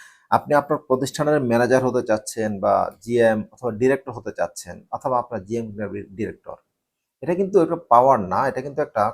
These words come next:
ক্ষমতা বা শক্তি না। এটা হচ্ছে গিয়ে আপনাকে, আহ, স্যাক্রিফাইস করার একটা সিগন্যাল। আপনি সিনিয়র পদ অবশ্যই, কিন্তু সিনিয়র পদ হিসেবে নয়, স্যাক্রিফাইস করার একটা সিগন্যাল। আমরা যখন ম্যানেজার কিংবা জিএম কিংবা ডিরেক্টর হয়ে যাই, তখন ভাবি আমাদের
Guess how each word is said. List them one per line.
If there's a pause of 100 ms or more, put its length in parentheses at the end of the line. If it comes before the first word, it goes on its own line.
ক্ষমতা
বা
শক্তি
না।
এটা
হচ্ছে
গিয়ে
আপনাকে, (840)
আহ,
স্যাক্রিফাইস
করার
একটা
সিগন্যাল। (760)
আপনি
সিনিয়র
পদ
অবশ্যই, (380)
কিন্তু (240)
সিনিয়র (100)
পদ
হিসেবে
নয়,
স্যাক্রিফাইস
করার
একটা
সিগন্যাল। (500)
আমরা
যখন
ম্যানেজার
কিংবা
জিএম
কিংবা
ডিরেক্টর
হয়ে
যাই,
তখন
ভাবি
আমাদের